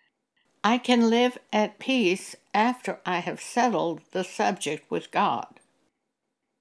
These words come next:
Then I can go back and do the work that I'm doing right now, recording these podcasts. But first, I have to be at peace.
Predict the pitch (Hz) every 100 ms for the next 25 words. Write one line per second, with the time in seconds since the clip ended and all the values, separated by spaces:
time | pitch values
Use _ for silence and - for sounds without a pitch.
0 | _ _ _ 220 294 226 190 - 170 165
1 | 170 151 165 - 160 156 190 170 165 190
2 | 180 - 143 139 143 143 135 131 143 160
3 | 202 254 185 165 165 214 214 156 143 165
4 | _ - 170 160 - 262 285 214 - -
5 | - - - - _ _ _ _ _ _
6 | _ _ _ _ _ _ 196 - - -
7 | 320 262 302 - - - 233 240 220 214
8 | 190 185 170 - - 269 269 - - -